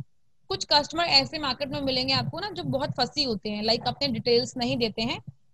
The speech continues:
अ, वो जब आप उनसे detail demand करेंगे तो वो कहेंगे, "मुझे link भेज दो, मैं अपने आप अपनी policy बनाना चाहता हूँ, अपनी details खुद से mention करूंगा, आपको detail नहीं देंगे वो।"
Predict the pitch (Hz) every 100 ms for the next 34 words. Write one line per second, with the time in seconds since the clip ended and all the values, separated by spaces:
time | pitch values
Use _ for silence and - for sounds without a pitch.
0 | _ 226 233 240 247 240 247 240 254 247
1 | 269 240 247 247 247 233 247 240 240 247
2 | 254 240 240 240 269 240 269 247 254 262
3 | 247 226 294 269 - 247 233 262 247 233
4 | 208 240 220 208 208 196 202 - 196 202
5 | 226 285 254 240 269 269 - 311 - 311
6 | 262 233 254 240 214 196 196 190 - _
7 | _ _ - 240 302 277 262 240 233 233
8 | 208 202 196 196